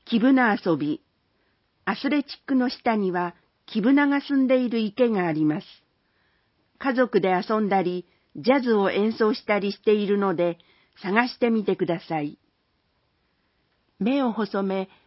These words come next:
笑っているようなキブナ。池に浮いているようなイメージです。二枚目、ミヤリーのトランポリン。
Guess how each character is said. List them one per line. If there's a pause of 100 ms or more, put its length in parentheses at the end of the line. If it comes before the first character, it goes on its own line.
笑
っ
て
い
る
よ
う
な
キ
ブ
ナ。 (840)
池
に
浮
い
て
い
る
よ
う
な
イ
メ
ー
ジ
で
す。 (2000)
二
枚
目、 (800)
ミ
ヤ
リ
ー
の
ト
ラ
ン
ポ
リ
ン。